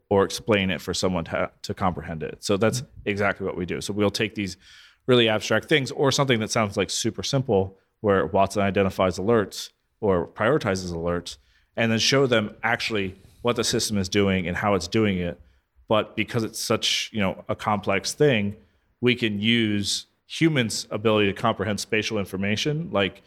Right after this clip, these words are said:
Speaker 1: information on a wall, colors, pictures, to tell that story much more efficiently than we can if we were just trying to explain it with words.
Speaker 2: Mm-hmm. So how does it usually, a, a project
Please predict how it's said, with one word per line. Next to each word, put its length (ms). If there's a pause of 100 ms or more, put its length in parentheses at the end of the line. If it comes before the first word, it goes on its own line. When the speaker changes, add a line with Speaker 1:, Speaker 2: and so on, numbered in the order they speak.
(220)
Speaker 1:
information 460
on 60
a 20
wall, 580 (160)
colors, 440
pictures, 520 (340)
to 120
tell 220
that 160
story 500
much 240
more 160
efficiently 400
than 140
we 80
can 280
if 140
we 80
were 80
just 220
trying 260
to 80
explain 340
it 60
with 180
words. 360 (180)
Speaker 2:
Mm-hmm. 200 (920)
So 220
how 180
does 200
it 80
usually, 380
a, 160
a 40
project 680